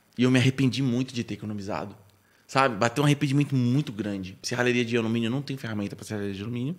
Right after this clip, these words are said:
Falei, "Não, não dá pra mexer." Fui contratar um outro cara lá da cidade. O cara é caprichoso.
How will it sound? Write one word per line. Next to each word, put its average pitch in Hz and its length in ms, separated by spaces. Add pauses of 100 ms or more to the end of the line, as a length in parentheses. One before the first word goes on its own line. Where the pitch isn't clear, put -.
(180)
Falei, 143 180
"Não, 120 120
não 127 120
dá 190 200
pra 110 100
mexer." 104 320 (1200)
Fui 123 160
contratar 123 380
um 123 100
outro - 180
cara 82 280
lá 55 160
da - 200
cidade. - 520 (240)
O - 20
cara 143 160
é 156 40
caprichoso. 151 640